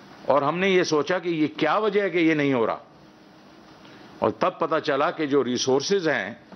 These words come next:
जो distribute होनी है, वो तो इस banking sector में। हुकूक-, हुम-, हुकूमत के पास तो fiscal space ही नहीं होती कि एक साल में पाँच सौ, छह सौ, सात सौ अरब रुपया दिया जाए।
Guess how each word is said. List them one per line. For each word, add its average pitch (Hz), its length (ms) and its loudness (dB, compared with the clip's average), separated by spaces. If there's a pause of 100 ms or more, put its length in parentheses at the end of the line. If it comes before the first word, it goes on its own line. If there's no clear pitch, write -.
(1080)
जो 143 180 4
distribute 156 540 0
होनी 147 260 -2
है, 104 560 -4 (1600)
वो 127 100 6
तो 190 140 4
इस 175 200 2
banking 165 380 -2
sector 180 320 -2
में। 175 200 -2 (1400)
हुकूक-, 160 400 2
हुम-, 131 360 2
हुकूमत 143 500 0
के 196 60 0
पास 180 320 -2
तो 196 60 0
fiscal 156 320 -2
space 131 380 -2
ही 202 60 -2
नहीं 226 120 2
होती 170 260 0 (1040)
कि 165 300 4
एक 190 100 -2
साल 165 320 0
में 165 420 -2
पाँच 151 300 -2
सौ, 160 220 2
छह 135 260 0
सौ, 151 220 0
सात 131 320 -2
सौ - 140 -2
अरब 127 180 0
रुपया 131 360 0
दिया 135 240 0
जाए। 131 300 -2